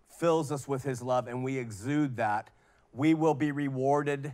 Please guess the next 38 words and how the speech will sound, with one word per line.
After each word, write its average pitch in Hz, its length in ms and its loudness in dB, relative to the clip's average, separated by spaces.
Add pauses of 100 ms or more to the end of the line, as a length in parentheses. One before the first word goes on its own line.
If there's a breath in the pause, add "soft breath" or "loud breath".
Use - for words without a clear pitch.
(120)
for 127 340 -2
that. 98 300 -8 (520 soft breath)
Otherwise, 135 480 2
God 127 300 2
would 120 140 -6
cease 151 440 -6
to 127 140 -8
be 117 440 -6 (240)
just, 113 480 -8
fair. 107 600 -6 (360 soft breath)
The, 117 280 0
the, 120 160 -6 (120)
the 123 120 -6
justice 135 440 -2
for 120 120 -10
sin 147 400 -4
and 117 160 -8
failure 143 380 0
and 110 120 -10
death 151 280 0
was 104 140 -10
taken 123 300 -10
by 117 140 -6
his 104 180 -12
son. 147 380 -8 (540 soft breath)
The 131 140 0
choice 160 520 0
for 143 160 -6
us 143 180 -2
to 139 120 -6
live 151 340 -2
by 131 200 2
him 131 240 -4
in 123 240 -6
love 123 460 2 (340 soft breath)
is 127 160 -2
what 123 200 -2
we're 123 240 -2